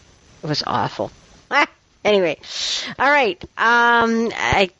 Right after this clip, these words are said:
don't think we have anything else to say about the book. So what do you want to do for the eighteenth of December? Oh, come on, guys. You must be reading something good. I just finished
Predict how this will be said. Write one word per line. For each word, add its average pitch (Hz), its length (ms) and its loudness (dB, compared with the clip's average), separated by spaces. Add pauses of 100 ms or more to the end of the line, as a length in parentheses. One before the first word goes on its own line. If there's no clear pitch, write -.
(120)
don't 262 320 0
think 214 240 0
we 196 160 0
have 185 320 2
anything 180 480 -2
else 170 280 -2
to 170 120 -10
say 170 200 -2
about 156 240 -2
the 156 60 -10
book. 208 220 -2
So 160 280 0
what 220 160 2
do 247 60 0
you 233 60 -4
want 226 200 2
to 208 60 -2
do 208 220 2
for 180 340 2 (460)
the - 140 -6
eighteenth 240 580 0
of 196 280 2 (120)
December? 160 880 -2 (880)
Oh, 190 120 -6
come 339 300 -4
on, 143 180 0
guys. 151 440 -2
You 175 60 -2
must 226 280 0
be 156 100 -4
reading 156 360 0
something 180 460 -2
good. 139 340 -2
I 180 160 0
just 233 260 -4
finished 202 480 -2